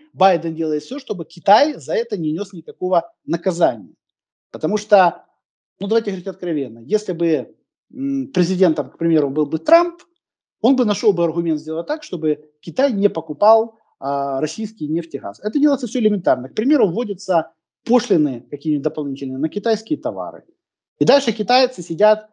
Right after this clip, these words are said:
и взвешивают, да, что они, э, теряют там сотни миллиардов, м, э, там, дополнительно, а, поставляя на американский рынок, да,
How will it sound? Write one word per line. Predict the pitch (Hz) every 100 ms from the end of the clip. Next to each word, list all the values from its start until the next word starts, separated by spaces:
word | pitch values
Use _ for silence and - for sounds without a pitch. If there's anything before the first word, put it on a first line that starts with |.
| _
и |
взвешивают, | 151 143 151 139 - 113 110
да, | 175 202 - _ _ 160
что | 135 - 202
они, | 165 151 131 - _
э, | - 139
теряют | 139 196 214 190 180
там | 165
сотни | - 202 196 185
миллиардов, | 185 180 170 156 151 - _ _ _ _
м, | 143 151 151 151 151
э, | 143 139 135 127 123 131
там, | 147 127 120
дополнительно, | 127 170 190 180 175 156 151 139 - _ _ _ _
а, | 127 127
поставляя | 180 - 180 170 160 143 139 _ _ _ _
на | 143 160
американский | 156 208 247 359 - 277
рынок, | 226 175
да, | 147 247 269